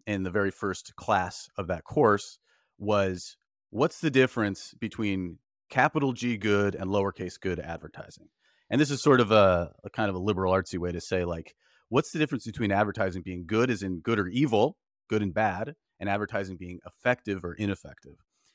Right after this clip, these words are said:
And almost always, I would say ninety-nine point nine percent of the time,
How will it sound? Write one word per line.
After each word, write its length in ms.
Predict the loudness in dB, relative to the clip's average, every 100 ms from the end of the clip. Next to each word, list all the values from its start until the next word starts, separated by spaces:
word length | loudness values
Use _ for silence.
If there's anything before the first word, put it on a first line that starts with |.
| _ -6
And 120 | 0
almost 440 | 2 4 2 4
always, 480 | 4 4 0 -8 -8 -4
I 60 |
would 140 | -4 -4
say 160 | -4
ninety-nine 480 | 0 -2 0 -2 -2
point 180 | -4 -4
nine 160 | -6
percent 260 | -8 -12 -16
of 60 | -16
the 60 |
time, 360 | -8 -6 -6